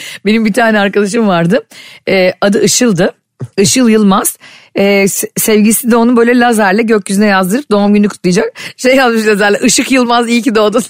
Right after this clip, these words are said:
<laughs> Ulan düşünsene, o kadar para veriyorsun. Herkese haber veriyorsun. Ve lazerci çocuk <laughs> L yerine K yazdığı için bir de sevgilinle kavga ediyorsun bütün gece. "Işık kim?" diyor o da.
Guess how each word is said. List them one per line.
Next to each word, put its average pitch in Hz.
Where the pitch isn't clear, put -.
<laughs> 302
Ulan 254
düşünsene, 285
o 247
kadar 269
para 262
veriyorsun. 220
Herkese 269
haber 269
veriyorsun. 196
Ve 247
lazerci 262
çocuk 285
<laughs> -
L 302
yerine 262
K 247
yazdığı 247
için 269
bir 254
de 311
sevgilinle 294
kavga 247
ediyorsun 220
bütün 196
gece. 190
"Işık 294
kim?" 220
diyor 180
o 160
da. 139